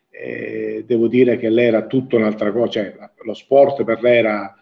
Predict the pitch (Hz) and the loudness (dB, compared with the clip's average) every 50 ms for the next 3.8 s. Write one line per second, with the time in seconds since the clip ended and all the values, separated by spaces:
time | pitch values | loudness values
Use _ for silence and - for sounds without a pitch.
0 | _ _ _ - 127 113 120 117 101 113 107 110 113 117 127 123 123 120 117 - | _ _ _ -4 -4 -2 -2 -4 -6 -4 -2 -2 2 2 2 2 2 0 -2 -2
1 | - 110 107 101 - 107 101 - 107 - _ 117 110 113 110 107 107 - 101 95 | -4 -6 -6 -6 -10 -12 -12 -14 -14 -12 _ -10 -8 -8 -8 -10 -12 -12 -18 -20
2 | 98 95 95 92 - 107 107 107 107 - - 113 - - 85 - _ 110 107 107 | -18 -20 -20 -12 -8 -6 -6 -6 -6 -8 -12 -12 -12 -12 -16 -8 _ 2 4 4
3 | 104 - - - 101 104 117 120 113 107 98 - 101 101 95 - | 4 2 2 4 6 6 8 8 6 6 4 2 0 -2 -4 -4